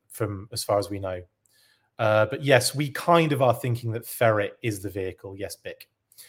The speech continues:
Um, but yeah, like, like I said, there's a couple of vehicles there, uh, Blossom and Scooby. Uh, Velma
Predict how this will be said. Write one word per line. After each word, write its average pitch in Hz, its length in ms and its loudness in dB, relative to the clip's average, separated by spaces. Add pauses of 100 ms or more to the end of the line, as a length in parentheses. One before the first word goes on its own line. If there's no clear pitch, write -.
(380)
Um, 139 1040 2 (180)
but 165 240 6
yeah, 165 240 4
like, 147 200 10 (180)
like 139 200 8
I 123 40 -2
said, 113 180 2
there's 110 140 -2
a 123 60 0
couple 123 280 0
of 104 80 -4
vehicles 98 460 -4
there, 95 460 -4
uh, 101 280 0
Blossom 104 320 -2
and 98 80 -8
Scooby. 95 540 -8 (840)
Uh, 123 300 6
Velma 180 640 8